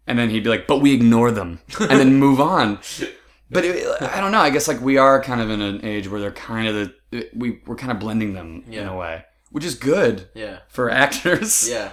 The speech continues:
Speaker 1: Because maybe one day we won't have to answer that dumb fucking question.
Speaker 2: I know.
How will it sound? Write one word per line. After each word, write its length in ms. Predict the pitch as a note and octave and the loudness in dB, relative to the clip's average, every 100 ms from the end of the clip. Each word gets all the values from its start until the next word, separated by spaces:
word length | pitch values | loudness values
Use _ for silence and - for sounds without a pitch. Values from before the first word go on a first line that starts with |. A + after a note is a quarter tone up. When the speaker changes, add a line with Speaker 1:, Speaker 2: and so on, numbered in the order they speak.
| - | -6
Speaker 1:
Because 200 | D3 C3 | 0 4
maybe 200 | C3+ C3 | 4 4
one 200 | B2+ A#2+ | 2 2
day 100 | A#2+ | 2
we 100 | A#2+ | 0
won't 220 | A#2+ A#2+ | 0 -2
have 120 | A#2+ | -2
to 120 | B2+ | -4
answer 240 | B2+ A#2+ A#2+ | -4 -6 -2
that 240 | A#2 G2 | -2 -2
dumb 240 | B2+ A#2+ | -2 -2
fucking 300 | A#2 A#2+ A#2 | -2 -4 -6
question. 520 | A2+ B2+ B2+ - C#3+ - - | -6 -6 -6 -6 -8 -10 -20
Speaker 2:
I 60 | A#2+ | -18
know. 400 | C3 E3 G2+ | -12 -10 -10